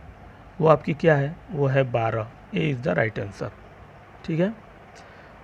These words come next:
और इस वीडियो का आखिरी क्वेश्चन आपसे पूछ रहा है, back to back बेहतरीन प्रश्नों के साथ टारगेट ट्वेंटी का, शतरंज के बोर्ड के नमूने कहाँ से मिले हैं? कालीबंगा से,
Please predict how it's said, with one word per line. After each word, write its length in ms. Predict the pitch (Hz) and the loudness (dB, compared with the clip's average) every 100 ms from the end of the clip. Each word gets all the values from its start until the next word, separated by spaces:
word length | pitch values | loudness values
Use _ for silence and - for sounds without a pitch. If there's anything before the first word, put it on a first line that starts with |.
| - - | -14 0
और 100 | 151 | 2
इस 100 | 143 | 4
वीडियो 220 | 165 175 | 4 4
का 140 | 190 175 | 6 4
आखिरी 220 | 165 190 | 4 0
क्वेश्चन 340 | 185 175 180 | 0 0 2
आपसे 200 | 175 - | 0 0
पूछ 280 | 160 175 156 | -4 -4 0
रहा 200 | 160 156 | 4 4
है, 200 | 135 127 - - - | 4 0 -10 -20 -12
back 220 | 143 156 165 | 0 2 2
to 160 | 170 | 0
back 160 | 160 165 | 0 2
बेहतरीन 400 | 143 147 160 170 | 2 2 2 0
प्रश्नों 360 | 160 143 165 156 | 0 0 0 -2
के 120 | 160 | -2
साथ 320 | 143 143 143 | 2 0 0
टारगेट 340 | - 143 143 143 | 0 2 2 0
ट्वेंटी 300 | 143 139 165 | -2 0 2
का, 240 | 156 120 - - - - - - - | 2 2 -2 -16 -20 -20 -20 -20 -14
शतरंज 500 | - 165 180 196 190 | -6 -2 0 0 -2
के 140 | - 170 | 0 0
बोर्ड 340 | 151 170 160 156 - | 4 2 2 -6 -4
के 100 | 170 | 0
नमूने 420 | 156 156 165 165 165 | 2 2 2 0 2
कहाँ 280 | - 127 | 2 4
से 160 | 135 131 | 2 -2
मिले 220 | 113 107 104 | -4 -4 -6
हैं? 220 | 104 110 - - - - | -8 -14 -18 -20 -20 -8
कालीबंगा 540 | - 143 156 151 156 151 | 2 4 4 2 2 0
से, 240 | 139 151 | -2 -4